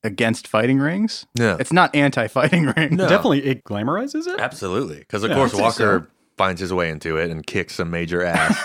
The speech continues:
Speaker 1: <laughs>
Speaker 2: And I guess it's just kind of against murder, sort of.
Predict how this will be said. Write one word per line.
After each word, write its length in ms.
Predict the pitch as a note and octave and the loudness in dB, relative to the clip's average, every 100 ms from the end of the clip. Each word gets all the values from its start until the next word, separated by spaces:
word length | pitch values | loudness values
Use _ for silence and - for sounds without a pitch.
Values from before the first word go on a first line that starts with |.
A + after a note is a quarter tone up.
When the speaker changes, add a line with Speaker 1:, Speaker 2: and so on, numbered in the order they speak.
| - | 0
Speaker 1:
<laughs> 800 | C#4+ A3+ - - G3+ - G3+ E3+ | 2 2 0 0 0 -2 -2 -2
Speaker 2:
And 320 | G3+ G3+ A3 - | -2 -2 -2 0
I 80 | |
guess 220 | A2+ F#3+ A#3+ | 0 2 0
it's 160 | A3+ | -2
just 200 | - D3 | -2 -2
kind 300 | - C#3 D#3 | 0 0 2
of 120 | D3+ | 2
against 400 | B2 G#2+ A2+ G#2 | 0 2 0 -2
murder, 580 | F#2 F2+ G2 A2 C3+ C#3+ | -4 0 0 2 2 2
sort 360 | - G#2+ G#2+ B2+ | 0 0 2 4
of. 460 | D#3 D#3 - - | 2 0 -12 -20